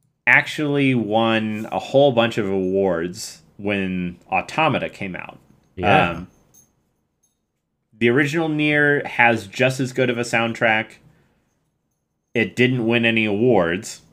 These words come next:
Speaker 1: like
Speaker 2: Hmm.
Speaker 1: the pseudo sequel did, but
Speaker 2: Right.
Speaker 1: it is still, it's the same kind of style. Uh, it has the same really ethereal and wonderful vocals courtesy of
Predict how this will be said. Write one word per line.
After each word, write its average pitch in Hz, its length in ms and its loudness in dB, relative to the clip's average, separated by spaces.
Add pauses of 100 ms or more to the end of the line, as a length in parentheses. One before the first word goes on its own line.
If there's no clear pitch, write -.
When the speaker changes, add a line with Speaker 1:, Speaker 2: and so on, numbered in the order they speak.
(280)
Speaker 1:
like 98 360 -2
Speaker 2:
Hmm. 92 180 -6 (400)
Speaker 1:
the 95 320 -2
pseudo 113 320 0
sequel 90 380 -2
did, 82 360 -6 (100)
but 90 400 0
Speaker 2:
Right. 104 200 2
Speaker 1:
it 98 60 0
is 104 240 0
still, 101 580 -2
it's 110 280 -4
the 110 280 -4
same 135 380 0
kind 120 240 -4
of 95 80 -8
style. 170 640 -2 (460)
Uh, 98 300 2
it 98 120 -6
has 101 200 -4
the 92 80 -10
same 104 680 -4
really 117 580 0
ethereal 110 720 -2
and 95 220 -4
wonderful 101 560 -6
vocals 104 580 -6
courtesy 95 640 -8
of 90 640 -8